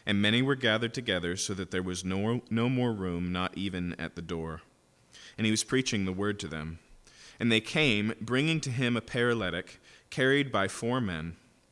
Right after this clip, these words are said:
And when they could not get near him because of the crowd, they removed the roof above him. And when they'd made an opening, they let down the bed on which the paralytic lay.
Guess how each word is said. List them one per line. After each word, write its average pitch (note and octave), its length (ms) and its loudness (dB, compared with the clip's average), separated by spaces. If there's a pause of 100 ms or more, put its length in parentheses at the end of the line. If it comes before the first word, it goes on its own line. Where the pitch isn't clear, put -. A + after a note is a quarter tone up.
(420)
And G2 120 -2
when G2 140 0
they F#2+ 120 0
could F#2 180 -8
not G2 260 -2
get - 160 -2
near F#2 200 -2
him E2 220 -6
because F2 300 -8
of F#2 100 -8
the G#2+ 60 -8
crowd, D2+ 520 -8 (480)
they F#2+ 100 2
removed A2 640 0
the A2 80 -2
roof A#2+ 420 -2
above G2+ 380 0
him. D#2 340 -8 (340)
And F#2+ 80 -6
when F#2+ 140 0
they'd F#2 220 0
made G#2+ 260 2
an A#2 80 0
opening, F#2 480 -2
they F2+ 140 0
let G2 260 -2
down A#2 240 -2
the A#2 60 -2
bed E2+ 440 -4
on E2+ 160 -6
which E2+ 200 -6
the F#2 80 -10
paralytic E2+ 600 -8
lay. D2+ 280 -8